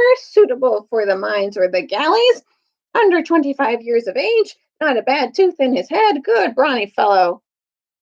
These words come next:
And let, let the gentleman see him now. There is muscle for you. Look at him.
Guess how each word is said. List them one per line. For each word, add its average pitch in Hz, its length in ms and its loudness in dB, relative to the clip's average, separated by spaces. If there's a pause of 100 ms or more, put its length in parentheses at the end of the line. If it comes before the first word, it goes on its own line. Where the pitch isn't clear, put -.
(720)
And 277 160 2
let, 427 220 0
let 415 180 0
the 381 80 -2
gentleman 285 500 0
see 302 300 -2
him 226 220 -2
now. 196 400 -4 (260)
There 427 220 0
is 202 160 -4
muscle 208 420 -2
for 214 140 -2
you. 392 380 2 (260)
Look 466 260 2
at 247 220 -2
him. 208 480 -4